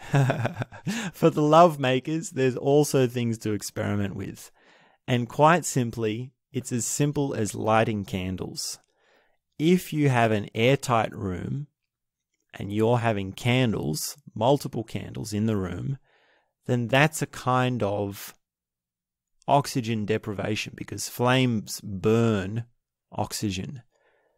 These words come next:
And so that can help with, and that's how things get hot. So you get really hot and you have a warm room and you have hot sex, and that makes things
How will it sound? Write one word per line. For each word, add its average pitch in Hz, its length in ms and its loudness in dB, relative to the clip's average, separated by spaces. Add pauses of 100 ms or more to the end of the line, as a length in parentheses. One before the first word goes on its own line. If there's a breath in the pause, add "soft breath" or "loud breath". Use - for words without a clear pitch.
(140)
And - 100 -8
so 110 160 0
that 127 180 4
can 120 120 -2
help 113 320 2
with, 98 280 -6 (240 soft breath)
and 110 120 -6
that's 127 160 2
how 127 120 4
things 113 280 -2
get - 200 -8
hot. - 400 -2
So - 80 -12
you 104 180 -6
get 107 160 -4
really 110 360 2
hot 101 440 0 (360)
and - 80 -14
you 92 80 -12
have 98 140 -6
a 101 80 -2
warm 107 640 4
room 101 440 -4 (260)
and 98 100 -12
you 95 100 -6
have 95 160 -4
hot - 340 0
sex, - 560 -6 (960)
and 101 160 -10
that 113 240 -2 (760)
makes 107 320 -4
things 104 380 -2